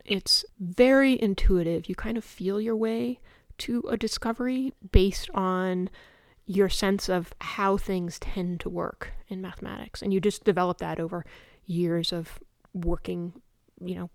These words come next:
puzzling out mathematical questions. And that gave me confidence in my own intuitive process to figure my illness out as well. And that was one of the kind of central tools for me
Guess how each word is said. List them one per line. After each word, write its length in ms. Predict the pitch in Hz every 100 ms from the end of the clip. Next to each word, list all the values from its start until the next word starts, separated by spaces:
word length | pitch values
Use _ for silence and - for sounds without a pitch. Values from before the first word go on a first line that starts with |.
| -
puzzling 400 | 202 - 175 170
out 180 | 165 - -
mathematical 840 | 185 170 - 170 165 170 170 170 -
questions. 640 | - 196 - 170 165 - - - -
And 240 | 214 202
that 540 | 214 240 254 - 69 -
gave 260 | 220 233
me 380 | 220 202 190 -
confidence 600 | - - 214 208 196 175
in 120 | - 175
my 200 | 175 170 -
own 560 | 190 185 185 185 185 180
intuitive 520 | - 175 - 185 180 -
process 640 | - 170 - 147 143 - - - -
to 80 | -
figure 300 | 196 190 170
my 160 | 160 156
illness 360 | 180 180 165 -
out 300 | - 87 -
as 220 | 196 185
well. 520 | 180 165 170 - - - - - _ -
And 120 | 185
that 160 | 175 170
was 140 | 175
one 180 | 170 170
of 100 | 160
the 120 | 170 - _ _ - _
kind 160 | - 311
of 80 | 196
central 400 | - 185 - 180
tools 500 | - 175 175 156 -
for 120 | 175
me 420 | 160 165 165 160